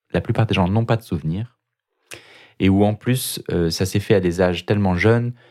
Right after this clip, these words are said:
que, euh, ça s'est fait avec assez peu d'apport langagier.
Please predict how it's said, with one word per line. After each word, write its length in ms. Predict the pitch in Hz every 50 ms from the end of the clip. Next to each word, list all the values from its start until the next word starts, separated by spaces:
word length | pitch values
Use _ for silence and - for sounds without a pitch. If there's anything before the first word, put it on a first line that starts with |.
| _ _ _ _ _
que, 360 | _ 104 101 101 95 - - _ _ _ -
euh, 420 | 82 82 76 73 73 73 - 80 - - _ _ _ _
ça 240 | - - - - 80
s'est 240 | - - - - 92
fait 680 | 87 - - - - - 113 120 120 127 127 - _ _ _ _ _ _ _ _ _ _ _ _ -
avec 280 | 87 90 95 92 - -
assez 220 | - 101 - 120
peu 160 | 113 - 135
d'apport 360 | 113 98 95 - - 113 104 101
langagier. 680 | 90 87 90 92 90 90 90 82 87 78 78 71 67